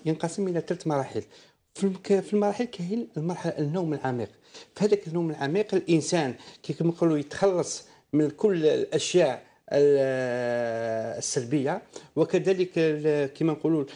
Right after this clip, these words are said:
المنحنيات تاع الهرمونات تكون جيدة، يكون النمو جيد، ما يكونوش الكوابيس هذا اللي كوشمار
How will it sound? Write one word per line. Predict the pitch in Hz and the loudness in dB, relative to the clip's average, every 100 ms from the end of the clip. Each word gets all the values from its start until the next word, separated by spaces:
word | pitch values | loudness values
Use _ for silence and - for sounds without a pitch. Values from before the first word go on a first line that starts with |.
| - - | -18 -6
المنحنيات | 139 143 175 - 180 175 196 165 - - _ _ | -2 2 0 2 0 2 2 2 -4 -20 _ _
تاع | - 139 | -8 -4
الهرمونات | 147 151 147 135 165 156 165 170 131 - _ - 131 | -2 -2 -2 0 0 2 0 0 0 -6 _ -8 -8
تكون | - 185 143 110 117 | 2 2 2 -4 -8
جيدة، | 120 156 156 135 120 160 - _ _ _ _ | -2 0 2 0 -2 -4 -6 _ _ _ _
يكون | 156 160 226 180 | -2 2 4 4
النمو | 160 170 165 143 101 _ _ | 2 0 0 -2 -6 _ _
جيد، | 113 113 135 117 180 - _ _ _ - | -6 0 0 0 -6 -8 _ _ _ 0
ما | 175 | 0
يكونوش | 175 196 202 - | 2 2 2 0
الكوابيس | - 170 160 131 - | 0 2 2 0 -6
هذا | 139 | -2
اللي | 139 139 | 0 0
كوشمار | 135 175 - 151 123 | 0 -2 -2 -4 -6